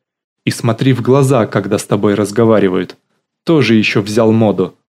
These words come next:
Задницей поворачивается!» Лола была очень рассержена. Оттого и употребила резкие выражения применительно к своему ненаглядному пёсику. Она прекрасно изучила характер своей собаки и сразу поняла,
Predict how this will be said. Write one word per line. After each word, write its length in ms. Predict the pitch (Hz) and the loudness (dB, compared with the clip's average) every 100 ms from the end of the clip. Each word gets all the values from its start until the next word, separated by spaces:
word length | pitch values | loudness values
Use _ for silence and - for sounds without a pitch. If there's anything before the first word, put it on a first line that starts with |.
| _ - | _ -8
Задницей 680 | 101 135 104 110 101 - 104 | -2 -2 0 0 -2 -2 -2
поворачивается!» 1120 | 123 113 123 107 - 104 98 101 - 95 - _ _ _ _ _ _ _ _ - | 0 0 0 0 0 0 0 0 -2 -6 -6 _ _ _ _ _ _ _ _ -2
Лола 400 | 101 104 120 127 | 2 2 2 2
была 280 | 113 123 127 | 0 0 2
очень 380 | 135 - 131 | 2 0 -2
рассержена. 800 | 127 131 - 123 127 - 135 131 _ _ _ _ _ | -2 -2 -2 -2 -2 -6 -8 -10 _ _ _ _ _
Оттого 440 | - 107 107 98 117 | -12 -6 -4 0 2
и 80 | 131 | 2
употребила 720 | 127 131 143 147 123 98 92 | 2 -2 0 0 0 -2 -4
резкие 460 | 98 - - 98 | -6 -8 -12 -10
выражения 640 | 92 98 98 101 123 127 120 | -6 -4 -4 -2 -2 0 -2
применительно 760 | - 98 98 113 120 117 113 | -4 -4 -4 -6 -4 -6 -6
к 60 | - | -10
своему 400 | 110 98 95 98 | -6 -4 -4 -8
ненаглядному 720 | 101 98 - 92 92 101 110 | -6 -8 -6 -6 -4 -6 -6
пёсику. 580 | - 120 - - - 160 _ _ _ _ _ _ _ _ | -2 -2 -2 -12 -14 -16 _ _ _ _ _ _ _ _
Она 240 | - 101 98 | -8 -4 -4
прекрасно 680 | - 127 151 147 135 113 101 | -4 -4 -2 -2 -2 -4 -6
изучила 420 | 98 95 - 95 | -4 -6 -6 -6
характер 560 | - 101 98 - 107 - | -6 -6 -6 -8 -10 -8
своей 280 | - 95 | -4 -4
собаки 540 | 92 110 98 139 - - | -4 -6 -2 -2 -4 -8
и 60 | 139 | -8
сразу 400 | - 156 127 101 | -4 -2 -2 -2
поняла, 480 | - 98 98 87 | -4 -6 -6 -8